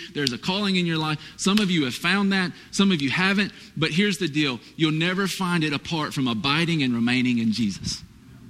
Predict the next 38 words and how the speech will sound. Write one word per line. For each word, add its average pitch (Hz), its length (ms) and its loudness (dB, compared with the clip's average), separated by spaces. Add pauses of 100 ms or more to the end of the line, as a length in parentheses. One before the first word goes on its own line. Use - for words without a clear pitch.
(920)
It 135 80 -2
doesn't 175 340 2
work 170 280 -2
the 127 180 -6
other 123 220 0
way, 113 220 -2 (440)
right? 147 300 0 (1000)
You 151 160 2
get 165 160 2
in 160 140 -2
Christ 131 540 -4
and 120 120 2
then 151 220 2
you 135 140 0
find 113 320 0
what 107 180 -2
you're 107 80 -6
called 104 320 -4
to - 80 -6
do. 127 280 -4 (680)
Jesus 139 280 2
makes 139 220 -2
it 120 80 -8
very 135 260 -2
plain. 160 280 -2
And 131 140 2
I, 170 180 0
I 202 180 2
firmly 175 400 0
believe 165 360 0
this, 170 280 -2 (220)
that 151 120 2
if 120 100 -2
we 202 140 4
will 190 200 0
focus 226 840 -4
our 127 240 0
energy 226 540 2